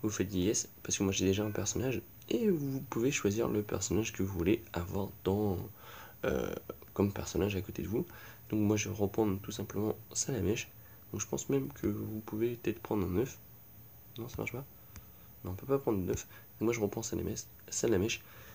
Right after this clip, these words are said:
Donc voilà, euh, Salamèche est devenu ton Pokémon, tac.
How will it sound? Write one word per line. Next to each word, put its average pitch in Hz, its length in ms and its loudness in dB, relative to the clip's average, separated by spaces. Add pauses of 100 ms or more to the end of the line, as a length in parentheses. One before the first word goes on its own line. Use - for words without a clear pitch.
(180)
Donc 117 240 8
voilà, 107 240 10 (880)
euh, 104 440 2 (100)
Salamèche 113 420 4
est 117 60 8
devenu 107 320 4
ton 117 120 0
Pokémon, 110 460 -2 (100)
tac. - 240 -10